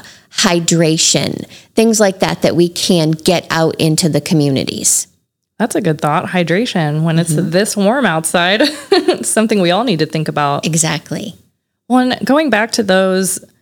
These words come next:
Speaker 2: preventable things that you can do now, I mean, who can't just take a little walk, a little ten-minute walk every day, right?
Speaker 1: And that's just it. Who,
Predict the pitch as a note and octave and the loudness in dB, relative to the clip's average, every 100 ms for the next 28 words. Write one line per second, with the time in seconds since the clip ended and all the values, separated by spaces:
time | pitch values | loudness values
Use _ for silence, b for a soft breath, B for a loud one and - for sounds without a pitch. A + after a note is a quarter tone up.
0 | _ _ _ - F#3 D3+ G3 A3+ G#3+ G#3 | _ _ _ -2 -2 2 0 2 0 0
1 | G3 F#3+ F3+ F3+ F#3+ G3+ G#3 F3 F#3+ F#3+ | 0 0 0 0 0 2 2 2 2 2
2 | D#3 D#3+ E3 C3+ - - F3 F3+ F3+ F3 | 0 0 0 -2 -4 -2 0 0 0 0
3 | F3 - B B D4 D4 C#4+ C4 B3 - | -2 -4 B B -2 -2 -2 -2 -4 -2
4 | B3+ B3 A#3+ A3+ B3 A#3+ - - - - | -2 0 0 0 0 -2 -2 -2 -2 0
5 | A#3 A#3 A#3 A3+ C4 D#4+ C4 G#3 E3 D3 | 0 0 2 0 0 -2 -2 0 0 0
6 | D#3 D#3+ G#3 A#3 E4 - - C4+ B3+ B3+ | -2 -2 0 0 0 -4 0 0 2 0
7 | - C#4 B3+ - C4 D#4+ - - - D4 | 0 2 0 0 0 0 0 -2 2 2
8 | D4 D4 | 4 2